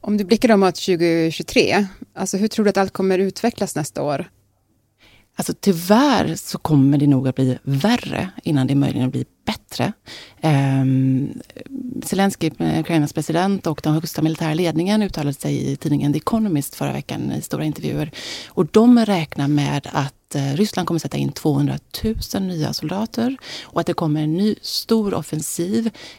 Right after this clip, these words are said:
Speaker 2: i januari, februari eller mars. I bästa fall mars, säger de, i sämsta fall i januari. Och att man även kommer att slå mot Kiev. Så att det här är ju inte på långa vägar över ännu.
Speaker 1: Om det stämmer då att Ryssland skulle sätta in tvåhundratusen man,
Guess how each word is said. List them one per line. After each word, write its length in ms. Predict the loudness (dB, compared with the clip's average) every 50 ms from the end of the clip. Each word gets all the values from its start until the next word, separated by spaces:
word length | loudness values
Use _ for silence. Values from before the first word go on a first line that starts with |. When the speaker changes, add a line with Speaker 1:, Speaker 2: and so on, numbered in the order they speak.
| _ -4
Speaker 2:
i 180 | -2 -2 0
januari, 340 | 2 2 2 2 2 2 0
februari 400 | 0 -2 -4 -2 -2 -2 -2 -2
eller 220 | -4 -4 -4 -4 -4
mars. 580 | -2 0 0 0 0 -2 -6 -8 -8 -8 -4 -4
I 80 | -2 -2
bästa 240 | -2 -2 -2 -4
fall 180 | -2 0 0 0
mars, 300 | 0 0 -2 -4 -8 -8
säger 220 | -6 -4 -4 -2
de, 180 | -2 0 -2 -2 -4 -8 -16 -16 -12
i 60 | -8
sämsta 280 | -4 -2 -2 -2 -2 -4
fall 180 | -6 -6 -6 -4
i 40 |
januari. 520 | -4 -4 -4 -4 -4 -4 -6 -6 -8 -8 -10 -14 -20 -20 -20 -12
Och 160 | -4 -2 0 0
att 100 | 0 0
man 120 | 0 0
även 280 | 0 0 0 -2 -2 -2
kommer 280 | -2 -2 0 0 0
att 100 | -2 -4
slå 280 | -4 -4 -2 -2 -2 0 0
mot 340 | -2 -2 -2 -4 -10 -8
Kiev. 460 | -6 -4 -4 -4 -6 -8 -8 -8 -10 -14 -18 -20 -20 -20 -20 -20 _ -8
Så 120 | -6 -4
att 60 | -2
det 60 | -2
här 120 | -2 0 0
är 40 | 0
ju 60 | -2
inte 160 | -4 -4 -6
på 100 | -6 -4
långa 580 | -2 -2 -2 0 -2 0 0 0 0 0 -2 -2
vägar 360 | -4 -4 -4 -6 -8 -8 -6 -6
över 280 | -6 -4 -4 -6 -6
ännu. 320 | -6 -6 -4 -4 -6 -6 -8 -14 _ _ _ _ _ _ _ _ _ _ -20 -20 -20 -20 -20 -20 -20 -20 -20 -20 _ _ _
Speaker 1:
Om 220 | 2 2 4 4
det 80 | 2 0
stämmer 320 | 0 0 2 4 4 4
då 80 | 2 2
att 80 | 0 -2
Ryssland 340 | -4 -6 -4 -4 -6 -6
skulle 120 | -6 -6 -8
sätta 180 | -6 -6 -4
in 380 | 0 2 2 2 4 2 2 0 -4 _ _ _ -10
tvåhundratusen 680 | -4 0 2 2 2 2 0 -2 -4 -4 -4 -4 -2 -2
man, 340 | -4 -4 -2 -2 -4 -4